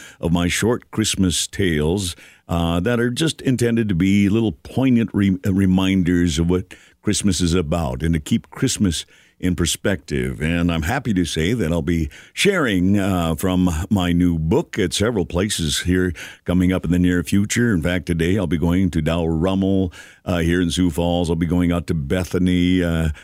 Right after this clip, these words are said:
in Brandon. This Saturday, I will be doing a book signing at the Nyberg's Ace on forty-first and Minnesota Avenue between nine and eleven. And I encourage people to stop out and, uh, check out the new book, and I'll be happy to sign a copy for you. But we'll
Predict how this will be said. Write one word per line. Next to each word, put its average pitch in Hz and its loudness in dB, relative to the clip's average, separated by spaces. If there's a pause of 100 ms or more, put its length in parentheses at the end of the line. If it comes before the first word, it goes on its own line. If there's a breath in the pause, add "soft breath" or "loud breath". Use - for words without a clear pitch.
(120 loud breath)
in 85 0
Brandon. 101 0
This 87 0
Saturday, 120 -2
I 104 0
will 90 0
be 87 0
doing 101 0
a 87 2
book 73 -2
signing 80 -2
at 80 -4
the 80 -2
Nyberg's 110 0 (440 loud breath)
Ace 143 0
on 92 0
forty-first 113 -2
and 98 2
Minnesota 92 0 (100)
Avenue 87 0
between 82 0
nine 80 0
and 78 0
eleven. 82 -2
And 64 -4 (100)
I 69 0
encourage 82 -2
people 98 -4
to 71 -2
stop 101 -4
out 101 -4 (420 loud breath)
and, 78 0
uh, 67 -2
check 104 -4
out 104 -2
the 80 -4
new 87 2
book, 101 -2
and 80 0
I'll 78 0
be 71 -2
happy 90 -2
to 78 0
sign 92 0
a 87 -2
copy 101 -2
for 76 -2
you. 82 0
But 113 -2
we'll 139 2